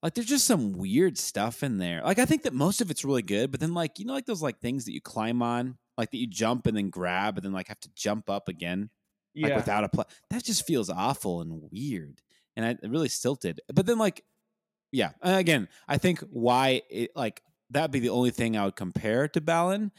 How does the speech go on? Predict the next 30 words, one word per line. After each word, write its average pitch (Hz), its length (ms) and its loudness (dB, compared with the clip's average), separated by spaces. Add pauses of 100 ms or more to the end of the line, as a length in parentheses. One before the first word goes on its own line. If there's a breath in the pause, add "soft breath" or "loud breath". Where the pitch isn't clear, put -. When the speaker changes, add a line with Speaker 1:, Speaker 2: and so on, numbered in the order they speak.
(220 loud breath)
Speaker 1:
like, 123 380 0
because, 113 380 -2
like, 101 220 -4
the, 117 180 -6 (240)
like, 98 280 -4 (220)
the 104 320 -4 (100)
game 127 220 0
is 101 100 -2
so 113 100 0
much 98 200 -4
more 85 120 -4
fluid 87 440 -2
and 80 100 -10
so 90 140 -10
much 78 220 -12
better, 78 360 -4 (540 soft breath)
but, 80 160 -12
like, 123 260 -6 (180)
the 107 200 -6
visuals 80 760 -6
and, 80 200 -6
and, 82 300 -8
and, 80 300 -12 (260)
you 101 120 -10
know, 78 260 -16 (120)
the, 85 260 -2 (220)
everything 113 340 2
else 90 260 -2
is 80 100 -10
pretty 80 440 -4